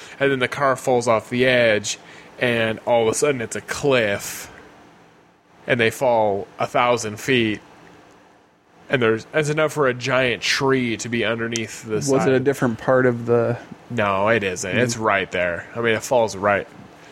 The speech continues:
Speaker 1: 'cause the car that falls is the one that the kids are in.
Speaker 2: Right, right.
Speaker 1: And that, they watch the goat get eaten right in front of 'em.
Speaker 2: Right, but didn't they knock the shit out of that car for a while? Like, didn't
Speaker 1: Yeah,
Speaker 2: he knock
Speaker 1: they
Speaker 2: it all
Speaker 1: do.
Speaker 2: around?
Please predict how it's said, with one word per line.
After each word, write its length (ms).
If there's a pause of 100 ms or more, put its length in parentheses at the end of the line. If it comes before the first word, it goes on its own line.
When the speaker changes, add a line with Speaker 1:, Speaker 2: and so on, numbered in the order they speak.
(380)
Speaker 1:
'cause 180
the 80
car 280
that 140
falls 420
is 120
the 80
one 220
that 140
the 80
kids 400
are 140
in. 340 (100)
Speaker 2:
Right, 380
right. 240
Speaker 1:
And 140
that, 300
they 140
watch 360
the 100
goat 380
get 160
eaten 320
right 160
in 120
front 240
of 120
'em. 120
Speaker 2:
Right, 220
but 80
didn't 160
they 100
knock 300
the 80
shit 280
out 160
of 60
that 180
car 240
for 180
a 60
while? 280
Like, 240
didn't 180
Speaker 1:
Yeah, 180
Speaker 2:
he 60
knock 100
Speaker 1:
they 100
Speaker 2:
it 60
all 240
Speaker 1:
do. 80
Speaker 2:
around? 300